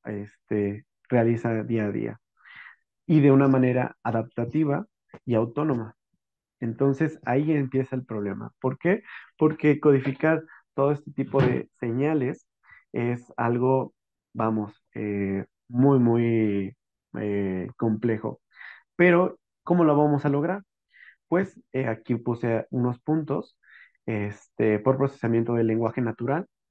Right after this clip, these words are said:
en el cual, eh, este tipo de, de herramientas, eh, van a tomar esta interacción que tienen entre, eh, una persona que l-, le va preguntando diferente tipo de cosas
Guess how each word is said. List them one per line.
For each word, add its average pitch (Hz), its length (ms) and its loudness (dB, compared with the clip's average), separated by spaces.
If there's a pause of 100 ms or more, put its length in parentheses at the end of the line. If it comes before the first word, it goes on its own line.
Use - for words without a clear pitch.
(200)
en 107 320 -2
el 104 180 -4
cual, 120 340 0 (360)
eh, 107 380 -2
este 117 200 -6
tipo 120 560 -2
de, 101 960 -4
de 104 200 -4
herramientas, 131 760 -2 (480)
eh, 107 460 0
van 117 280 -2
a 117 140 -4
tomar 117 400 -4
esta 117 260 -6
interacción 123 840 -2
que 123 100 -10
tienen 117 500 0
entre, 107 580 -4 (440)
eh, 101 500 0 (160)
una 117 500 2
persona 120 580 -2
que 104 200 -10
l-, 95 320 -6 (160)
le 104 320 0
va 110 400 0 (120)
preguntando 104 720 0
diferente 101 500 -6
tipo 113 360 -4
de 104 280 -2 (140)
cosas 147 560 0